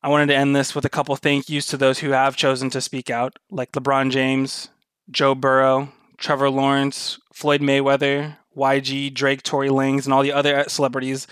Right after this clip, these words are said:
that have chosen to use their platform to amplify the voices of the people.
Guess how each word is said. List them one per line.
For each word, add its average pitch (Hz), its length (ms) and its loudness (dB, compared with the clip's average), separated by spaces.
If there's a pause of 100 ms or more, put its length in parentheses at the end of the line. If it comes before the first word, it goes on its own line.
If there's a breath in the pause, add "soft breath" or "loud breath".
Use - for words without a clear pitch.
(220 loud breath)
that 147 100 -4
have 135 120 0
chosen 156 400 0
to 156 60 -4
use 147 280 -4
their 143 140 0
platform 135 480 -2
to 139 120 -6
amplify 139 360 -2
the 139 100 -2
voices 131 380 -4
of 127 240 -6
the 131 100 -8
people. 117 460 -12